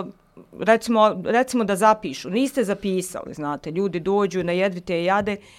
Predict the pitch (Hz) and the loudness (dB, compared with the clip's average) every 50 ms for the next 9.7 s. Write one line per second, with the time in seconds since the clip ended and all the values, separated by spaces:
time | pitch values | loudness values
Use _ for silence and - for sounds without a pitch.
0 | - - - 202 208 202 - 226 220 214 175 208 214 220 208 202 202 190 196 202 | -20 -10 -4 -2 -2 -2 0 2 0 0 2 0 0 0 2 0 0 0 0 0
1 | 190 190 185 202 190 190 190 190 - - - 175 160 156 151 - 190 190 180 190 | 0 0 -2 0 0 0 0 0 -2 -8 -8 -6 -6 -6 -4 -2 -2 0 0 -2
2 | 180 185 190 185 - - 185 185 170 170 208 220 214 226 202 165 185 196 208 240 | -4 -2 -2 -4 -2 -2 -4 -4 -2 0 2 2 2 2 0 0 2 2 2 2
3 | 262 - - - 262 247 - - 240 233 233 254 277 269 226 - - 202 202 226 | 0 -2 -6 -6 -4 -4 -2 0 2 4 4 4 4 2 2 2 4 4 4 6
4 | 233 226 208 214 208 - 214 196 185 190 202 214 196 180 - 175 170 170 170 180 | 4 4 2 0 0 0 0 2 2 2 2 0 -2 -2 -4 -4 -4 -4 -4 -2
5 | 202 196 175 175 180 180 175 175 165 156 165 165 160 - - 156 143 143 131 - | -2 0 2 4 4 2 2 0 0 2 2 2 2 0 -4 -6 -6 -6 -6 -8
6 | - - - - 135 - - - 82 85 69 - _ _ _ _ - 151 - 170 | -12 -10 -6 -6 -6 -6 -4 -4 -4 -4 -4 -6 _ _ _ _ -8 -6 -4 -6
7 | 175 170 - 247 247 226 214 185 165 175 180 175 170 165 - 151 180 196 208 202 | -4 0 2 4 4 4 2 0 0 -2 -2 -2 -2 -4 -4 -4 -2 -2 -2 -2
8 | - 175 - - 175 - - 170 156 - 170 156 175 196 214 240 240 226 226 220 | -4 -8 -8 -8 -10 -8 -6 -6 -6 -4 -2 2 4 4 4 4 2 0 0 0
9 | 202 226 220 220 214 247 240 233 226 202 190 - 196 | 2 2 2 2 0 -2 -2 0 0 0 0 -2 -4